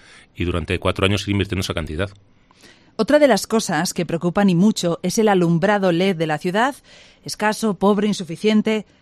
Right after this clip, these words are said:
Speaker 2: ¿Qué pasa con las luminarias?
Speaker 1: Bueno, en primer lugar, lo que hay que decir que es un contrato que está en ejecución. Se están renovando veintidós mil puntos de luz, con lo cual es un contrato complejo, importante, son de, de un millón setecientos mil al año, o sea, son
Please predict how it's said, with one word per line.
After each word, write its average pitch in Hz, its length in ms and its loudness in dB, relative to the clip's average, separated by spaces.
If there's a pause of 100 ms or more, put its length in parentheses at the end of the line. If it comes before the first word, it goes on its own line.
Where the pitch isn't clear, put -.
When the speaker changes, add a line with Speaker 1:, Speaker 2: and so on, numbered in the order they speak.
(140)
Speaker 2:
¿Qué 240 120 0
pasa 202 300 -2
con 165 140 -6
las 160 140 -6
luminarias? 165 640 -2
Speaker 1:
Bueno, 87 380 2
en 78 320 -8
primer 85 280 -4
lugar, 95 220 0
lo 95 40 0
que 90 60 -2
hay 82 60 -2
que 95 60 0
decir - 200 -4
que 101 60 -2
es 98 60 -6
un 95 60 -4
contrato 95 320 -4
que - 60 -4
está - 140 -2
en 87 80 -2
ejecución. 98 560 -4 (540)
Se - 100 -16
están 87 400 -4
renovando 87 600 -2 (100)
veintidós 82 420 -4
mil 87 160 -2
puntos 95 320 -2
de 90 80 0
luz, 107 260 2 (160)
con 82 140 -4
lo 76 80 -6
cual 87 140 0
es - 80 -4
un 92 60 -8
contrato 85 400 -4
complejo, 101 540 0
importante, 95 540 -2
son 85 160 -8
de, 82 200 -8 (460)
de 90 120 -2
un 87 60 0
millón 87 180 -2
setecientos 87 460 -6
mil 85 140 -2
al 87 120 2
año, 104 180 2
o - 20 -6
sea, 87 120 -4
son 85 180 -6